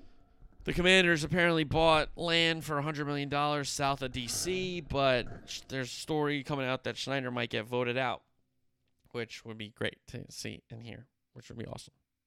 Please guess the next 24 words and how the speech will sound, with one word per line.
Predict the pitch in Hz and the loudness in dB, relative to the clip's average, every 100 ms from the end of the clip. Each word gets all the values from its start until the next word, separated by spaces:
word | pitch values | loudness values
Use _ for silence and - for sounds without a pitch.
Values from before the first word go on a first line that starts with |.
| _ | _
'cause | 123 | -12
he's | 117 | -12
a | |
clown | 107 117 110 | -10 -8 -6
owner. | 110 117 117 _ _ _ _ _ _ | -6 -8 -10 _ _ _ _ _ _
The | - | -6
Browns | 127 165 160 151 | 2 4 4 2
have | 139 | 0
re-signed | 147 139 143 139 127 | -2 0 2 2 0
Jadeveon | 127 139 127 | -2 -2 -2
Clowney, | 113 156 147 143 139 - | -4 0 0 0 -4 -8
one | 123 131 135 | -4 -2 -2
for | 131 123 | -2 -4
eleven. | 113 113 147 151 151 143 _ _ _ _ _ _ | -4 0 2 2 -2 -4 _ _ _ _ _ _
Um, | 123 120 117 113 110 110 - _ _ - | -4 -2 0 -2 -4 -8 -14 _ _ -8
a | |
lot | 123 135 180 180 | -2 2 4 4
of | 165 147 | 0 -4
people | - 156 127 131 | -8 -8 -8 -6
saying | - 135 131 127 | 0 2 2 0
that | 120 117 104 - _ _ _ _ _ _ _ _ - | 0 0 0 -6 _ _ _ _ _ _ _ _ -6
Clowney | 135 143 147 139 | -2 0 -2 -2
had | 131 135 135 - - - | 0 2 2 -2 -10 -2
other | 131 139 139 | 0 0 -2